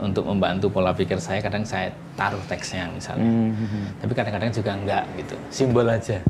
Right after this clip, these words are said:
Speaker 2: Iya, iya, iya. Mata yang menatap,
Speaker 1: Mata
Speaker 2: yang
Speaker 1: yang
Speaker 2: ada
Speaker 1: menatap,
Speaker 2: telinga,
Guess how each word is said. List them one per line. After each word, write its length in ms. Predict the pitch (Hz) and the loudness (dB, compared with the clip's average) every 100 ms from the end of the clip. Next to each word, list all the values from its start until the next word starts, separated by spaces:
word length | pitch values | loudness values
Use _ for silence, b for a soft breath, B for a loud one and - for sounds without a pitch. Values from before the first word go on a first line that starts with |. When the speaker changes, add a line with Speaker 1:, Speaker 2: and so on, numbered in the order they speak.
| - | 2
Speaker 2:
Iya, 160 | 117 107 | 4 4
iya, 220 | 101 98 | 4 2
iya. 200 | 98 98 - B B - | 0 -2 -4 B B 2
Mata 420 | 110 104 - 113 | 2 4 6 6
yang 160 | 107 | 6
menatap, 720 | 104 101 101 - 104 104 104 - | 4 2 2 2 4 4 2 2
Speaker 1:
Mata 240 | 120 110 | 2 4
Speaker 2:
yang 160 | 143 - | 6 6
Speaker 1:
yang 0 | |
Speaker 2:
ada 40 | 127 | 4
Speaker 1:
menatap, 80 | 98 | 4
Speaker 2:
telinga, 540 | 123 117 117 101 104 | 4 4 4 2 2